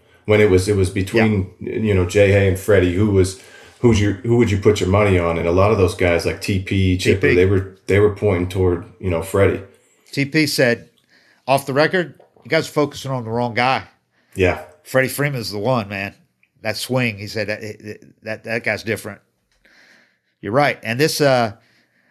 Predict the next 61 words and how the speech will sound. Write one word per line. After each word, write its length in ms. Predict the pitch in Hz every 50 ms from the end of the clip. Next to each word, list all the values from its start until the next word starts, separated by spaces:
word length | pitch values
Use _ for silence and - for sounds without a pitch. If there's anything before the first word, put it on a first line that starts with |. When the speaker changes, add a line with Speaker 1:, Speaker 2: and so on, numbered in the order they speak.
| _ _ _
Speaker 2:
Snit 500 | - - - 143 170 180 143 - - _
hasn't 300 | 120 135 127 131 110 131
held 160 | 135 143 143 135
back 220 | 135 123 - -
either. 180 | 139 147 143 131
Snit 340 | - - 139 180 196 -
put, 160 | - 156 160 139
he, 160 | 120 131 135
he, 220 | 110 113 127 151 160
Snit 440 | - - - - - 143 165 190 185
said, 320 | - - 160 143 139 139
Speaker 1:
I 40 | 104
liked 240 | 113 107 101 95 -
his 200 | 104 92 95 -
quote. 400 | - 98 92 90 87 - - - - - -
Speaker 2:
He 80 | 160 160
said, 220 | - - 170 151
"It's 100 | - -
Speaker 1:
I 60 | 101
Speaker 2:
like 100 | 156 151 135
Speaker 1:
saw 120 | 95 -
Speaker 2:
when, 100 | - -
Speaker 1:
that. 220 | - - - -
Speaker 2:
when 140 | 147 139 139
Acuna 460 | 143 143 - 160 175 185 170 156 127
was 160 | 113 120 120 -
coming 240 | - 151 143 143
over 240 | 143 147 147 135 135
to 60 | 123
big 240 | 110 107 135 143 120
league 160 | 156 135 135
camp 220 | - 143 147 143 143
two 100 | - 135
years 260 | 131 139 156 143 -
ago." 260 | 123 110 117 110 107
He 40 | 104
said, 300 | 104 - 139 120 110 107 -
"As 240 | 113 117 107 - -
long 200 | 139 147 170 175
as," 100 | 131 -
he 200 | 151 117 123 120
told 180 | - 160 143
the 40 | 131
front 220 | - - 156 151
office, 120 | 156 123 101
"As 40 | 123
long 120 | 151 180
as 100 | 185 143
you're 80 | 165 -
sending 240 | - 190 180 160
him 80 | 151 147
over, 200 | 170 180 151 139
I'm 180 | 127 156 180 -
playing 320 | - 139 143 165 165 127
him 60 | 107 -
'cause 120 | 117 113
I 60 | 123
wanna 180 | 147 175 170 135
see 140 | - - 139
him 120 | 117 107
play." 360 | - 135 151 156 143 101 -